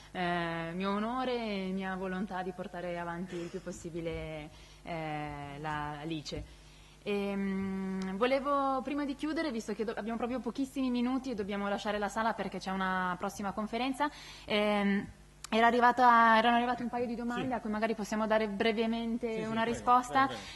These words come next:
Speaker 2: prego.
Speaker 1: Eh, la prima è di Vincenzo, eh, Gulisano, e ci dice, eh, ci chiede se, eh, in assenza della sperimentazione animale, dopo la fase uno,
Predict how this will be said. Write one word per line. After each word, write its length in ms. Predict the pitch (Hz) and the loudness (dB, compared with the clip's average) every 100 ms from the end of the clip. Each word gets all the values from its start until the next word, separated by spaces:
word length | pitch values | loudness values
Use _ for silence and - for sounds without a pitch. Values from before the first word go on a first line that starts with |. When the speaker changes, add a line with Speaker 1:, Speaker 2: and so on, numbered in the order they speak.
| - | -6
Speaker 2:
prego. 180 | - 220 | 2 4
Speaker 1:
Eh, 400 | 220 214 214 214 | 6 6 4 4
la 120 | 220 | 4
prima 420 | 220 285 269 226 | 4 4 6 6
è 60 | 220 | 4
di 180 | 220 226 | 2 2
Vincenzo, 880 | 220 220 240 208 208 - 269 320 339 | 4 4 4 4 2 6 8 8 8
eh, 280 | 214 202 196 | 6 6 4
Gulisano, 800 | 214 214 202 175 175 220 302 294 | 2 2 4 4 4 4 4 4
e 340 | 220 214 208 | 4 4 2
ci 160 | 202 254 | 2 2
dice, 640 | 262 226 220 202 196 190 190 - - | 2 2 2 4 4 2 0 -10 -4
eh, 480 | 208 202 196 196 190 | 2 6 6 6 2
ci 140 | 208 | 0
chiede 560 | - 269 208 185 185 180 | 2 4 6 6 4 4
se, 560 | - 214 208 202 196 196 - - | 2 4 6 6 4 0 -6 -6
eh, 180 | - 202 | 0 2
in 120 | 208 | 2
assenza 280 | 214 277 277 | 2 4 4
della 140 | 233 | 2
sperimentazione 540 | 226 233 233 233 240 233 | 2 2 2 0 0 2
animale, 500 | 233 240 196 185 180 | 4 4 4 2 4
dopo 340 | 277 285 220 | 4 6 6
la 120 | 202 | 4
fase 420 | 202 214 196 196 | 4 2 4 2
uno, 540 | 202 208 190 190 226 | 2 2 -2 -2 -4